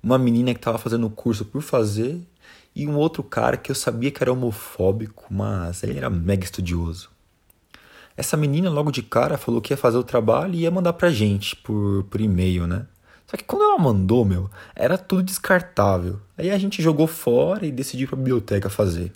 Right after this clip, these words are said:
eu e o outro colega. Ele era branquinho, tinha um e noventa de altura e cabeça raspada. O cara era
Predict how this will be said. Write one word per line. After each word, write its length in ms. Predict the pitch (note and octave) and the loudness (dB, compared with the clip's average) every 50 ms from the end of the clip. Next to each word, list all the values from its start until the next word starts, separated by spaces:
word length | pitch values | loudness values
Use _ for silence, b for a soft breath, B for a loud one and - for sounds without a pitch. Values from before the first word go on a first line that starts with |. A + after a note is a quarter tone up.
| _ _ - | _ _ -4
eu 440 | G2 G#2+ A2+ C3+ C#3 C#3 C#3+ D3 D3+ _ _ - | -2 -2 -2 -2 -2 -4 -6 -8 -10 _ _ -6
e 100 | B2+ B2 | -4 -4
o 60 | A#2+ | -2
outro 260 | A2 G#2 G2+ G2+ - | -2 -2 -4 -4 -6
colega. 460 | - - G2+ F2 E2+ F2 - - - _ _ _ _ _ _ _ _ _ _ b b b b b b b b b b b b b b b b b b b b - | -4 -2 -2 -2 -2 -6 -10 -14 -20 _ _ _ _ _ _ _ _ _ _ b b b b b b b b b b b b b b b b b b b b 0
Ele 120 | F#2+ G2+ | 6 6
era 120 | A2 A2+ A#2 | 8 8 6
branquinho, 960 | A2+ G#2+ A2 G#2 G#2 G#2+ - - G#2+ G#2+ B2+ C#3 C3+ C3+ C3 C3 B2 A#2+ A#2+ A#2 _ | 6 4 2 2 0 -2 -6 -6 -6 -6 -6 -6 -8 -10 -12 -14 -14 -14 -16 -16 _
tinha 240 | - - - A2+ A2+ | -10 -6 -4 -2 -2
um 80 | A2+ B2 | -2 0
e 40 | B2+ | 0
noventa 360 | B2 A2 A2 A2+ G#2+ B2 A2+ | 0 2 0 0 -2 -2 -2
de 80 | G#2 | -2
altura 720 | G#2 G2 G2 - _ - - G2+ G2 G#2 A#2 B2 B2+ B2 A#2+ | -2 -2 -2 -6 _ -16 -10 -6 -6 -4 -4 -4 -4 -4 -4
e 60 | G#2+ | -4
cabeça 340 | - A2 G#2+ G#2 G#2 - G2+ | -4 -4 -4 -4 -4 -4 -4
raspada. 760 | G#2 G2+ G2+ - - - - F2 F2 F2+ F2+ F#2 F#2+ G#2 G2+ - _ _ _ _ _ _ _ _ _ B B B B B B B B B B B B | -2 -2 -4 -4 -8 -8 -6 -4 -2 -2 -4 -4 -6 -10 -14 -18 _ _ _ _ _ _ _ _ _ B B B B B B B B B B B B
O 20 | |
cara 200 | - - - - | -6 -2 -2 0
era 300 | - - E2+ D#2+ D#2 | 0 0 -2 -4 -6